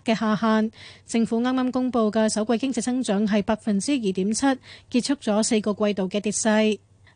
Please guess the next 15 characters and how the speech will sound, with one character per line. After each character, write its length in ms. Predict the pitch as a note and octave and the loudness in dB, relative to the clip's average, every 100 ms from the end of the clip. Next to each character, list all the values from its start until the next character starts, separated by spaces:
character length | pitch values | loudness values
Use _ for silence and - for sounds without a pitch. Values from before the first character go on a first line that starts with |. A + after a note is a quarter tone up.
| - | -4
I 120 | B3+ | -2
M 60 | B3+ | 0
F 220 | A#3+ B3 - | 0 -2 -2
亞 140 | A#3+ | -2
太 180 | A#3 B3 | 0 0
部 160 | A#3 G#3+ | 0 0
副 180 | - B3 | 0 -2
主 160 | - G#3+ C4+ | 0 0 2
任 160 | A#3 | 0
克 160 | G#3+ C#4 - | 0 -2 -2
爾 120 | G#3+ | 0
布 160 | G#3 G3+ | 2 0
林 160 | E3 | -2
表 160 | E3 G3 | -2 -2
示， 400 | A3+ A#3 A3 A3 | 0 2 2 2